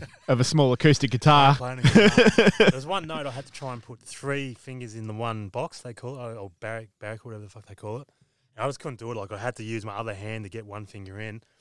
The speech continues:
Speaker 2: I thought, "This is not gonna work. My finger's not built for this." But piano's the other thing. I wanna learn piano. I tried to do, I booked in to do piano lessons on Mondays. But the lady that does it here, who I spoke to, she, um, she does for, for, like, terms, and it must be, like, a school,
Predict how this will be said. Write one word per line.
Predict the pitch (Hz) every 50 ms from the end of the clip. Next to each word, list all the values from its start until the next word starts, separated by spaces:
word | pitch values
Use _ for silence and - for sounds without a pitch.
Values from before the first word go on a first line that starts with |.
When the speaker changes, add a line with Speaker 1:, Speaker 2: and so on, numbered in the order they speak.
| _ _ _ _ _
Speaker 2:
I | 107 95
thought, | - 123
"This | 123 143 127
is | 107 92 90
not | - _
gonna | _ _ _ _ _
work. | 90 87 -
My | 101 101
finger's | 90 - - 92 80 85 82
not | 80 -
built | - 87 87 -
for | - 92
this." | 87 95 90 - - _ _ _ _ _ _ _ _ _ _ _ _ _ _ _
But | 127 107 104 113 _ _ -
piano's | - 117 117 127 123 117 101
the | 104 98
other | 98 95
thing. | 82 92 85
I | 85
wanna | 95 101 110 110
learn | 113 113 110 101
piano. | - 107 98 104 101 98
I |
tried | - - 123 123 123
to |
do, | 113 117 117 110 107 104 95 85 82 - _ _ _
I | _
booked | _ - 113 - 123
in | 110
to | 110
do | 104 107 98
piano | - - 98 95 101 98
lessons | 101 98 - - 95
on | 95 92
Mondays. | 92 101 110 107 110 123 147 - _ _ _ _ _ _ _ _ _ _ _ _ _ _ _ _ _ _ - _ _ _ _
But | _ _
the | 104 104
lady | 113 120 123 113
that | 104 -
does | 110 104 95
it | 98 90
here, | 98 104 104 101 92
who | 87 95
I | 92
spoke | - - - 101 101 95
to, | - 107 98 92
she, | 85 - - 98 95
um, | 98 95 95 92 90 87 82 76 _ _ _ _ _ _ _ _ _ _ _ _ _ _ _ _ _ _
she | - - 107
does | 95 113 110 -
for, | - - 101
for, | - - - 110
like, | 95 -
terms, | _ - 110 110 127 147 123 113
and | 107
it | 110
must | 110 123 117 -
be, | - 101
like, | 98 -
a | -
school, | - - - 104 98 98 95